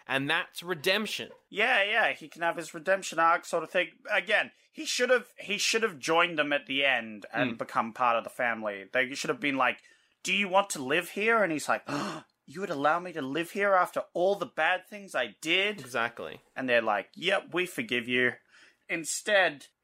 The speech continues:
Speaker 2: he realizes that Faye's stuck in there, uh, she locks herself in the bathroom, and he tries to save her,
Speaker 1: Yeah.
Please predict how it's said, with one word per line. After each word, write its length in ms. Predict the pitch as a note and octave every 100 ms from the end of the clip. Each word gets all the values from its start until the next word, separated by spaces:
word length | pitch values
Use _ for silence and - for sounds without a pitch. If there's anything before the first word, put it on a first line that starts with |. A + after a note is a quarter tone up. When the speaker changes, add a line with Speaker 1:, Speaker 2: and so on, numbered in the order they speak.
| -
Speaker 2:
he 160 | F#3 E3+
realizes 640 | F3 F#3+ F3 E3 D3+ -
that 180 | C#3 -
Faye's 420 | - E3 D#3 C#3
stuck 320 | - D3 C3+
in 200 | C#3+ C3+
there, 360 | A#2+ G2+ G#2 G#2+ _ _ _ _ -
uh, 160 | C3+ C3
she 200 | - D3
locks 380 | C#3+ D#3 D#3+
herself 460 | - C#3+ - D3 - -
in 140 | B2+
the 60 | A2
bathroom, 800 | - F#3+ G3+ - A2+ F#2+ F2+ G#2 _
and 120 | C#3 D#3
he 140 | C#3+
tries 800 | - - D#3+ D#3 F3+ G3 F#3 -
to 100 | -
save 480 | C#3+ - C#3+ C#3 B2+
her, 340 | - F#2+ E2+ C3
Speaker 1:
Yeah. 200 | D3